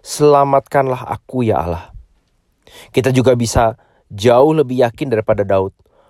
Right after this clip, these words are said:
bahwa entah hari ini atau di dunia akan datang, kita akan berulang kali memuji Tuhan, mengatakan, "Dari Tuhan datang pertolongan, berkat-Mu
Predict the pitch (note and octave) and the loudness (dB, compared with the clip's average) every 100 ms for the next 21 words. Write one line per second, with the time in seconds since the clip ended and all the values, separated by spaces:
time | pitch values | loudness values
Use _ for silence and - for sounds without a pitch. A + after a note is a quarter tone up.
0 | _ G#2+ G#2+ A2+ G#2+ A#2 A#2 A2+ A2+ G2+ | _ 0 2 2 0 -4 -2 -2 -4 -4
1 | A#2+ B2 D#3+ G#3 _ _ _ _ - G2 | -4 -4 -6 -10 _ _ _ _ -10 -2
2 | G#2 G#2 G2+ A2 C#3+ D3+ C#3+ A#2 F#2+ G2 | 0 0 0 0 2 2 2 0 0 0
3 | G2 A2+ - _ _ - A#2+ A#2+ A#2+ A2+ | -2 -4 -16 _ _ -10 -2 0 0 0
4 | G2 G#2 - C#3 D3 C#3+ C#3 C3+ B2 A#2 | 0 -2 0 4 4 2 0 -2 0 0
5 | A#2+ A#2 G#2 G#2 G#2 G#2 - F#2+ F#2+ F#2 | 0 -2 -2 -2 -4 -4 -6 -4 -4 -4
6 | F#2 F2+ E2+ F#2 F#2+ F#2 F#2 G2 A2+ C3 | -2 -4 -2 -4 -4 -4 -2 0 2 0
7 | C3+ C3 A2 G#2+ G#2 G#2+ A2+ B2+ - - | -2 -6 -4 -4 -2 -2 -2 -4 -4 -2
8 | F#2 F2+ E2+ E2 F2 - _ _ _ _ | 0 0 0 -4 -8 -16 _ _ _ _
9 | - G2 - G#2 G2+ G#2 F2+ E2+ | -4 -2 -2 -4 -4 -2 -4 -4